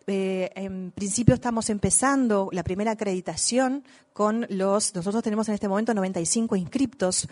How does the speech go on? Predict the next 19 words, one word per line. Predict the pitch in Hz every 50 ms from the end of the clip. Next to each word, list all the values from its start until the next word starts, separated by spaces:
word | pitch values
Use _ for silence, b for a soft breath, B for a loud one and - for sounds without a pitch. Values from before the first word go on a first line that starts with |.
| B -
para | - 170 180
la | 175 165
primera | - 175 180 185 190
acreditación. | 185 185 175 170 165 165 - - - 151 156 - - 214 247 269 B B B B B
El | 190 185
primer | - 185 196 208 226 233 220 -
cupo, | - 285 269 226 - 185
la | 175 160
primera | - 185 185 196 214 208
edición, | 196 190 175 - - - 226 247 254 240
son | - 226 214
de | 214 196
treinta | 196 185 175 175 175
y | 170
cinco, | 160 - - 208 208 202 196 - 202 185 180 170 165 160 156 B B B B -
este, | 175 160 - - 175 160
cupos | - 240 240 - - 285 277 - - - -
para | 180 175 175 170
cubrir. | - 190 165 175 196 214 262 320